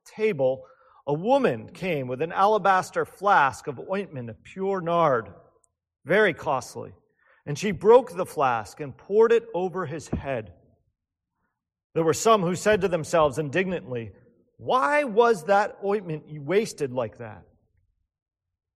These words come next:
For this ointment could have been sold for more than three hundred denarii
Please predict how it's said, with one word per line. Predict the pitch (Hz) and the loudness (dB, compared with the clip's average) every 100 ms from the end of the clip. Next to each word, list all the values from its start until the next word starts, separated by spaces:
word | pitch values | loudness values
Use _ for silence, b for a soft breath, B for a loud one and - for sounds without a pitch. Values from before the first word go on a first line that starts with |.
| _ | _
For | - | -2
this | 165 175 | 0 2
ointment | 190 214 175 139 - | 4 4 2 -8 -8
could | 190 | -6
have | 165 | -2
been | 165 165 156 | 0 0 -2
sold | - - 220 220 170 - | -12 -4 4 4 4 -2
for | 170 | -6
more | 165 165 | -4 -2
than | 151 | -4
three | 143 185 214 | -6 -8 -6
hundred | 175 202 196 170 | -4 -6 -6 -6
denarii | 147 156 170 208 170 113 98 | -6 -4 0 2 0 -2 -10